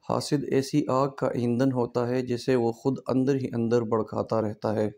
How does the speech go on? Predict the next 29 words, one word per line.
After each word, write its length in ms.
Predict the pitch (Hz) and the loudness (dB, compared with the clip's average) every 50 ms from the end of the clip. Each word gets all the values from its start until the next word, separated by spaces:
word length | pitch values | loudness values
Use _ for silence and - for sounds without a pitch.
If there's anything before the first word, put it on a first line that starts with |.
| _ _ _ _ _ _ _ _ _ _ _ _ _ _ _ _ _ | _ _ _ _ _ _ _ _ _ _ _ _ _ _ _ _ _
हासिद 360 | - 120 117 - - 147 139 135 | -4 -2 -2 0 0 0 2 2
हमेशा 440 | 131 120 120 120 117 - - 123 120 | 2 2 2 2 2 0 0 -2 -2
दूसरों 360 | 120 123 120 117 123 127 131 | 0 0 0 0 0 -2 0
के 160 | 127 - 127 117 | 0 0 0 0
नुकसान 460 | 113 113 117 - - 120 117 120 123 | 0 -2 -4 -2 -2 0 0 0 0
को 140 | 127 127 113 | 0 -2 -2
देखकर 440 | 110 107 117 120 117 117 - 131 120 | 0 0 0 0 0 -2 -2 -4 -4
सुकून 420 | - - - - - 117 117 120 117 | -4 -4 -8 -4 -2 0 0 0 0
का 100 | - 113 104 | -2 -4 -4
सांस 360 | - 113 117 113 104 - 120 | -2 -2 -2 -2 -2 -2 0
लेता 340 | 113 110 104 - 123 113 107 | 0 0 0 2 2 2 2
है। 160 | 104 110 104 120 - _ _ _ _ _ _ _ _ _ _ _ _ _ _ _ _ _ | 2 -2 -4 -6 -10 _ _ _ _ _ _ _ _ _ _ _ _ _ _ _ _ _
हासिद 340 | - 120 131 135 - 165 165 151 | -2 0 0 0 2 0 2 4
दूसरों 360 | 151 151 151 151 - 165 160 | 4 4 4 4 2 0 2
की 120 | - 151 131 | 2 2 2
बदबख्ती 560 | 123 123 117 107 107 123 120 - - 156 151 | 4 4 2 2 2 0 -2 -2 0 -2 0
के 160 | 151 - 139 | 2 2 2
लिए 220 | 123 127 131 135 131 | 4 4 4 4 4
दुआएं 320 | 110 113 113 113 120 135 135 | 4 4 4 4 4 2 2
करता 340 | - 127 127 - - 127 | 0 -2 -2 -2 0 0
है 160 | 120 117 113 113 110 113 _ _ _ _ _ _ _ _ - | 2 2 2 2 0 -4 _ _ _ _ _ _ _ _ -2
और 100 | 113 120 | 0 2
ये 80 | 127 - | 2 2
उसकी 300 | 123 123 - - 135 - | 2 0 -2 -2 -2 -2
अपनी 260 | - 117 120 120 127 123 | 0 0 0 2 2 2
बदबख्ती 520 | 110 - 107 101 101 107 - - - 127 113 | 0 -2 -2 -2 -2 -4 -4 -4 -2 -2 0
बनती 320 | 107 113 113 110 120 117 | 0 0 0 0 2 2
रहती 320 | 110 110 104 - - - 104 | 2 2 0 -2 -6 -8 -8
है। 180 | 107 117 117 | -8 -10 -12